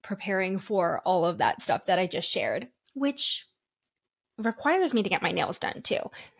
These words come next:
<laughs> So it's a busy day ahead, and I can feel the excited energy. And so, you know what? I thought I would just bring it here,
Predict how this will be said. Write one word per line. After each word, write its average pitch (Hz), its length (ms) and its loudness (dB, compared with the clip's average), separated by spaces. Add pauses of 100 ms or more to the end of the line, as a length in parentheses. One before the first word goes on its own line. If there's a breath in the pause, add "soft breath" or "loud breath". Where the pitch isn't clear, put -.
(120)
<laughs> 269 380 2
So 196 380 4 (440 loud breath)
it's 233 160 0
a 240 60 4
busy 208 360 0
day 208 460 8
ahead, 180 600 2
and 180 480 2 (300 loud breath)
I 180 200 6
can 196 220 -2
feel 185 520 2
the 185 180 2
excited 170 500 -2
energy. 170 440 -2
And 170 160 -4
so, 160 320 2 (160 soft breath)
you 320 80 0
know 320 80 2
what? 392 260 2
I - 80 2
thought 220 220 2
I 202 60 2
would 190 100 0
just 170 220 -6
bring 208 240 2
it 285 100 0
here, 247 380 4